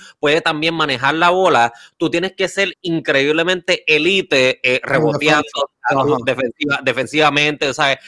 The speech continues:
Speaker 1: Y hay ciertos jugadores, por ejemplo, lo que acabas de decir, lo de Steven Adams, a estas alturas de su carrera, él ya no es élite en esas ciertas cosas, y entonces, pues, se vuelve un daño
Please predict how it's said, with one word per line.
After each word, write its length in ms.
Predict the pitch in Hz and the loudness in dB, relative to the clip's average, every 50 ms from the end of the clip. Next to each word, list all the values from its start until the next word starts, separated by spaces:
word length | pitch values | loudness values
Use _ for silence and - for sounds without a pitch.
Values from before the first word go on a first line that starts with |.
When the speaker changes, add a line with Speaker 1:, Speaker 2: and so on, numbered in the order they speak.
| - - | -14 -6
Speaker 1:
Y 100 | 147 151 | -2 -2
hay 100 | 147 143 | -2 -2
ciertos 280 | 139 170 160 - 185 | -2 -6 -6 -4 -2
jugadores, 540 | 175 190 190 185 190 208 214 208 175 156 147 - _ | -2 0 0 0 0 0 0 0 0 -2 -2 -4 _
por 140 | - 147 135 | -2 0 0
ejemplo, 240 | 127 156 151 131 135 | 0 0 -2 -6 -6
lo 120 | 131 127 | -8 -6
que 100 | - 127 | -4 -4
acabas 300 | 117 113 - 120 123 131 | -6 -4 -4 -4 -4 -4
de 80 | 139 151 | -4 -4
decir, 200 | 160 156 180 180 | -4 -6 -6 -6
lo 100 | 175 151 | -6 -6
de 60 | 127 | -6
Steven 320 | - - 147 139 131 135 | -8 -8 -6 -6 -4 -2
Adams, 460 | 160 202 208 190 156 139 139 135 - _ _ _ _ _ _ - | -2 -2 0 0 -2 -2 -4 -8 -12 _ _ _ _ _ _ -2
a 160 | 139 143 143 | 0 2 2
estas 260 | 156 175 - - 185 | 2 0 0 0 0
alturas 280 | 196 190 196 202 208 180 | 0 -2 -2 -4 -4 -4
de 100 | 196 - | -4 -6
su 100 | 202 196 | -4 -2
carrera, 640 | - 196 196 - 226 214 175 135 117 110 107 - _ | -2 0 0 0 0 0 0 0 0 -2 -4 -6 _
él 240 | - 147 156 165 147 | -2 -2 -2 -2 0
ya 220 | 131 160 160 160 | 2 2 2 2
no 120 | 160 160 156 | 2 2 -2
es 80 | 147 151 | -2 -2
élite 340 | 147 143 147 156 160 - 147 | -2 -2 -2 -4 -4 -4 -6
en 60 | 135 135 | -6 -6
esas 220 | 131 - 160 151 | -4 -4 -6 -4
ciertas 320 | - 170 165 - - 175 - | -4 -6 -6 -6 -6 -8 -6
cosas, 360 | _ - 226 226 214 - 156 | _ -4 -4 -2 -2 -2 -4
y 20 | 131 | -4
entonces, 300 | 131 135 143 143 190 180 | -4 -4 -6 -6 -6 -4
pues, 160 | - 127 120 | -4 -6 -8
se 160 | - - 120 117 | -6 -8 -6 -4
vuelve 380 | 139 180 202 202 165 151 147 147 - | -2 -2 -2 0 0 0 -2 0 -2
un 240 | 151 147 151 156 135 | -2 -2 -2 -2 0
daño 560 | 160 165 180 185 180 170 147 135 135 127 | 0 0 0 0 -2 -2 -2 0 -2 -2